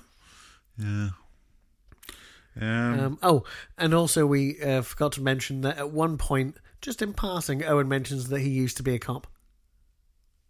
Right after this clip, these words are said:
Speaker 1: All right, yeah.
Speaker 2: He mentioned he used to be a cop, and he, he obviously wasn't a good cop, or, like, he was just a normal patrol cop, 'cause he went,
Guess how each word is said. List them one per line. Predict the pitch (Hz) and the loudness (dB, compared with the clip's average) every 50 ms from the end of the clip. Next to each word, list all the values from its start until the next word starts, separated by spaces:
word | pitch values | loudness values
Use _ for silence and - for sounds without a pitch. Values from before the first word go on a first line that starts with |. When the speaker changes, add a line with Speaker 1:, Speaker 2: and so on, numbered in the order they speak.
| _ _ _ _ _ _ _ _ _ _ - _ - - | _ _ _ _ _ _ _ _ _ _ -20 _ -6 -2
Speaker 1:
All | 110 110 | 0 0
right, | 107 104 101 - | 2 0 0 0
yeah. | 92 92 95 | 0 0 2
Speaker 2:
He | - 147 | 2 4
mentioned | 151 165 180 165 185 175 156 | 4 2 2 2 -2 -2 0
he | 165 160 | 0 0
used | 156 143 - | 0 0 2
to | - | 2
be | 151 | 2
a | 139 | 2
cop, | - - 160 135 143 - - - - - - | 2 2 0 0 0 -2 -8 -12 -12 -16 -10
and | - - 147 123 | -4 -2 0 0
he, | 123 147 | 0 0
he | 131 - - - _ _ _ _ _ _ _ - - - - 151 139 | -2 -4 -8 -10 _ _ _ _ _ _ _ -18 -14 -12 -12 -12 -6
obviously | - 190 185 196 190 | -4 -2 0 0 0
wasn't | 185 180 175 151 | 0 0 -2 0
a | 143 | 2
good | 175 190 165 - | 2 2 2 0
cop, | - - 123 123 123 - | -2 -4 -4 -4 -4 -4
or, | 147 156 147 143 | 0 2 2 4
like, | 139 143 147 | 4 2 2
he | 151 156 | 0 0
was | 151 135 | 0 0
just | - 147 135 - | -2 -4 -2 -2
a | 143 | -2
normal | 143 143 135 131 127 113 | 0 0 2 0 0 -2
patrol | - - - - 160 147 143 135 | -2 -4 -2 2 2 2 2 2
cop, | - 131 127 - - | 0 -6 -6 -6 -6
'cause | - 135 | -2 0
he | 135 | 2
went, | 131 131 127 135 | 2 2 2 0